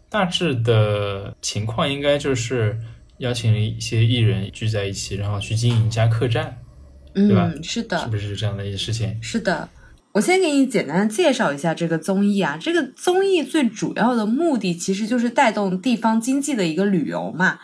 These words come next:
Speaker 2: 其实跟中餐厅很像的一点就是你到一个地方去做综艺，然后带动这个地方的旅游经济。只不过说，《亲爱的客栈》和中餐厅不一样的点就在于，《亲爱的客栈》是去一些，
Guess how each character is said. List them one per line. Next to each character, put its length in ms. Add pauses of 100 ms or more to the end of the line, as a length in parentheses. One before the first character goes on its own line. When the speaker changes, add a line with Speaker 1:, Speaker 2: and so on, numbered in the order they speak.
(380)
Speaker 2:
其 260
实 140
跟 240
中 240
餐 240
厅 180
很 220
像 380
的 100
一 140
点 160
就 100
是 140
你 120
到 200
一 80
个 100
地 100
方 240
去 460
做 260
综 320
艺， 180
然 200
后 100
带 220
动 300
这 120
个 80
地 200
方 180
的 80
旅 180
游 140
经 300
济。 280 (320)
只 140
不 60
过 80
说， 260
《亲 260
爱 140
的 100
客 320
栈》 400
和 160
中 300
餐 240
厅 180
不 120
一 140
样 200
的 80
点 340
就 140
在 180
于， 80
《亲 200
爱 100
的 80
客 220
栈》 180
是 220
去 180
一 160
些， 440